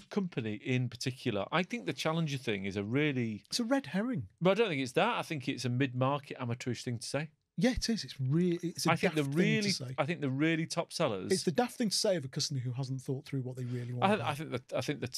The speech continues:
Speaker 1: the, the, the, the top salespeople, I don't think they're,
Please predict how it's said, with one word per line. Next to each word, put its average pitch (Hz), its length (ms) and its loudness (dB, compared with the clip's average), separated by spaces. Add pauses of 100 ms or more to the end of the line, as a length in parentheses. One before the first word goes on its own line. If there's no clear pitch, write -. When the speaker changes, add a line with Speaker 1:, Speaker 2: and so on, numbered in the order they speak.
Speaker 1:
the, 135 140 2
the, 123 260 2
the, 123 280 0
the 120 100 -2
top 143 300 -2
salespeople, 131 580 0
I 117 40 -2
don't 117 140 -2
think 135 140 -8
they're, 120 160 -2